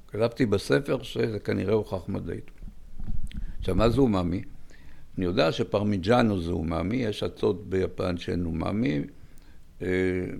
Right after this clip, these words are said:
אתה שותה תה מסוים, אז אתה מרגיש את ה-, יש הרגשה של טעם אומאמי. ואז שאלתי את, אה, <clears throat> סייג'י יממוטו, שיש לו דעות, אה,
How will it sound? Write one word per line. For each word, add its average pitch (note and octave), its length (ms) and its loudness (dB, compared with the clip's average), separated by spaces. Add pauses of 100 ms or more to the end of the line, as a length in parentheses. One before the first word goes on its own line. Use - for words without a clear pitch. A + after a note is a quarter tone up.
(160)
אתה - 120 -8
שותה B2 320 -2
תה C3 260 6
מסוים, G#2 560 4
אז F#2+ 180 -6
אתה G#2+ 140 -4
מרגיש G2+ 440 -2
את - 160 -6
ה-, - 40 -8 (120)
יש E3+ 200 0
הרגשה B2+ 440 0
של A2+ 180 -6
טעם G2+ 320 0
אומאמי. F#2+ 480 0 (800)
ואז D#3 280 6
שאלתי D3 520 4
את, - 240 -6
אה, A2+ 520 4
<clears throat> - 120 -4
סייג'י B2+ 420 6
יממוטו, A#2+ 800 4 (920)
שיש - 220 -8
לו C#3 120 2
דעות, A2+ 640 6
אה, G#2+ 40 2